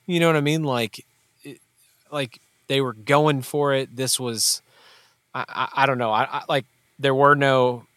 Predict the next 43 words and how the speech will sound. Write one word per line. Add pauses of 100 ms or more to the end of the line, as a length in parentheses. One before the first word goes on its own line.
(260)
happy,
I
mean,
I
guess
there
were
happy
accidents
in
finding
that
you
can
sing
fifty
feet
away
from
the
micro-, (120)
the,
uh, (600)
the
microwave, (340)
from
the
microphone, (120)
uh, (520)
you
know,
in
the
house,
and
it's
gonna
sound
cool.
But
I
mean,
like,